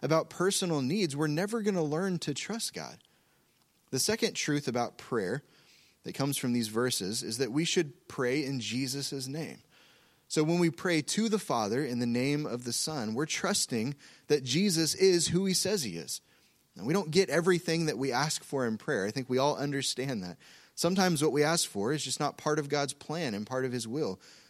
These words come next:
But we can and should pray about everything. When we pray about our needs in Jesus' name, we're trusting that God's plan for our lives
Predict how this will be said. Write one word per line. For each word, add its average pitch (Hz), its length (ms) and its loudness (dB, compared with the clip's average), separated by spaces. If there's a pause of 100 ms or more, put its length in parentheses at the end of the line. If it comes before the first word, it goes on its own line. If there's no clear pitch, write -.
(140)
But 139 120 -2
we 165 100 2
can 180 480 0
and 139 180 -2
should 156 360 2
pray 170 200 2
about 139 220 2
everything. 156 500 -4 (840)
When 120 140 0
we 135 100 2
pray 185 240 2
about 151 220 4
our 127 100 4
needs 123 440 0
in 123 200 -2
Jesus' 147 600 -2
name, 139 300 -2 (300)
we're 160 120 4
trusting 131 640 0
that 120 200 -4
God's 180 340 0
plan 113 440 -4
for 113 160 -2
our 104 100 0
lives 95 420 -4